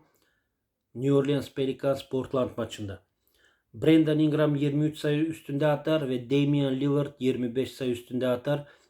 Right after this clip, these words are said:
Onun da üst baremini kullanabilirsiniz. Tabii ki sağlık durumu ne kadar elverişli onu bilmiyoruz. Yenikçe başladı oynamaya. Sakatlığı vardı ama eğer, e, oyunu giderse, üçlükleri girerse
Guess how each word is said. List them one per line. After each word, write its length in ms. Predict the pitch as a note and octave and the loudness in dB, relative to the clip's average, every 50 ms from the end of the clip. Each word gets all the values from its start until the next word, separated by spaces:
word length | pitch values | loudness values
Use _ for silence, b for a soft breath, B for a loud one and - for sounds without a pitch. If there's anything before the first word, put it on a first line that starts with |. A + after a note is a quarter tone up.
| b b - | b b -6
Onun 280 | C3 B2+ C3 C3 B2+ | -4 -2 -2 0 0
da 160 | C3 B2+ B2 - | -2 -2 -4 -4
üst 220 | C3 B2+ A#2 A#2 A#2+ | -8 -8 -6 -2 0
baremini 400 | B2+ B2 B2 B2 A#2 A#2+ A#2 - | 0 2 2 0 -2 -4 -6 -6
kullanabilirsiniz. 840 | - A#2+ A#2 B2 B2 B2 B2+ B2 B2 B2+ - - D3 D3 C#3 - _ b b b b b b _ - | -4 -2 0 0 2 0 0 -2 -4 -8 -4 -2 -2 -2 -2 -4 _ b b b b b b _ -2
Tabii 300 | C#3 C#3 C#3+ C3+ B2+ - | 0 2 2 2 0 0
ki 260 | - D3+ - - - | -2 -2 -2 -4 -8
sağlık 500 | - - - C3 B2+ B2+ B2+ C3+ B2+ B2 | -20 -12 -6 0 0 2 2 2 0 0
durumu 300 | C3 C3 B2+ B2 C#3 C3+ | 0 0 2 2 0 0
ne 100 | C3 B2 | 0 0
kadar 360 | - C#3+ B2+ B2+ C3 B2 - - | 0 -2 0 0 0 -2 -2 -4
elverişli 760 | B2+ B2 B2+ A#2+ A#2 B2 B2+ B2 - - - C#3+ C3+ C3+ b b b b b b _ - | -2 -2 -2 0 0 -2 -4 -4 -6 -6 -2 -2 -2 -2 b b b b b b _ -4
onu 340 | C3+ C3 C3+ C#3 B2 A2 A2 | -2 0 0 0 0 0 0
bilmiyoruz. 680 | C#3 C#3+ C#3+ D3 D3 D3 D3 C#3 D3 C#3 - - - C3+ | 2 2 2 2 2 2 2 0 0 -2 -4 -8 -16 -12
Yenikçe 960 | A#2+ A2+ B2+ B2+ C3+ C#3 C3+ - _ - - C#3 C#3 C3 B2+ B2 B2 A#2 G#2+ | -6 -2 0 0 0 0 -2 -6 _ -8 -4 -2 -2 -2 -2 -6 -8 -4 -2
başladı 420 | C3 C3+ B2+ - - C#3 C3 C3+ | 0 0 0 -2 -2 -4 0 2
oynamaya. 640 | C#3 C#3 C#3 C#3 C#3 C3+ C3+ C#3 C#3 D3 D#3 D#3 b b b b b b b b b _ _ | 2 2 2 2 0 0 0 0 0 0 0 -2 b b b b b b b b b _ _
Sakatlığı 640 | - - C3 A2+ C#3 B2+ B2+ - D3 D3 D3 C#3+ | -6 -6 -4 0 0 -2 -2 0 0 2 2 4
vardı 480 | C#3+ D3 D3+ D3+ D3 C#3 D#3+ D#3+ D#3+ B B B B B | 4 4 4 2 2 2 0 0 0 B B B B B
ama 420 | - C3 C#3 D3+ D#3 D#3 D#3 D3+ b b b b b | -4 -2 0 2 2 0 0 -4 b b b b b
eğer, 460 | C3 B2+ C3+ C3+ C#3 C3+ C3 C#3 - _ _ _ _ - - | -4 0 4 4 4 4 4 0 -6 _ _ _ _ -10 -8
e, 40 | |
oyunu 640 | A#2 A#2+ A#2+ A2+ - - B2+ C3 C3+ C3+ C3 C3+ C#3 B2 | -6 -6 -6 -6 -8 -4 -4 -2 0 0 0 -2 -2 -2
giderse, 680 | B2+ A#2+ C3 C#3 C#3+ C3+ - - - C3+ C3+ C#3 - _ | -2 2 4 4 4 4 2 -2 -6 -4 -4 -6 -8 _
üçlükleri 560 | - B2+ A#2 - B2+ A#2 - C3 B2+ C3 C3 A#2 | -14 -14 -12 -12 -12 -10 -6 -4 -4 -4 -4 -4
girerse 640 | A#2 B2 B2 C#3 C#3 C3+ C#3 - - D3+ D3+ | -2 2 4 6 6 4 2 -2 -4 -4 -4